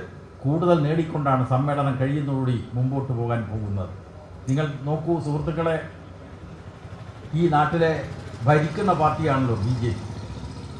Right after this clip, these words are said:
എന്താ ബി ജെ പിയുടെ അവസ്ഥ? ബി ജെ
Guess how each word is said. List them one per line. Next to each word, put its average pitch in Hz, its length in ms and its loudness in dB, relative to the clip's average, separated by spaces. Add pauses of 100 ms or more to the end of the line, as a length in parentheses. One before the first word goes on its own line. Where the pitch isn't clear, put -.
(1000)
എന്താ 165 220 2
ബി 160 120 4
ജെ 175 140 8
പിയുടെ 175 200 4
അവസ്ഥ? - 220 0 (2250)
ബി 226 140 6 (120)
ജെ 269 100 12